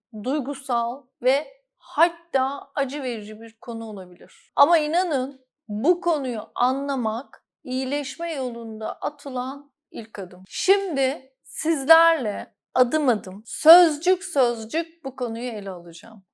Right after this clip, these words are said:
Hadi başlayalım. Öncelikle toksik ebeveyn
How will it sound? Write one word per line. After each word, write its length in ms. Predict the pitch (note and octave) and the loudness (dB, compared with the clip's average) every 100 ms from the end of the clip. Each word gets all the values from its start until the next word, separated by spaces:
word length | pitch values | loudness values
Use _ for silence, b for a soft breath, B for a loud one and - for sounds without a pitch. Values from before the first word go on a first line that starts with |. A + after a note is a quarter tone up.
| _ _ _ - | _ _ _ 8
Hadi 280 | F4+ D#4+ | 8 10
başlayalım. 640 | C4+ A3 - - F3 E3+ F#3+ - C4+ | 8 6 4 -10 -10 -10 -4 10 12
Öncelikle 920 | E4+ E4+ F#4 F4+ A4 G#4+ B3 G#3 F#3+ C4 - | 12 10 4 4 2 0 0 0 -2 -6 8
toksik 520 | F4 F4+ - A4+ C#4+ | 8 8 0 0 2
ebeveyn 680 | C#4+ B3+ E4 C#4+ C4 D4+ | 2 4 2 4 0 0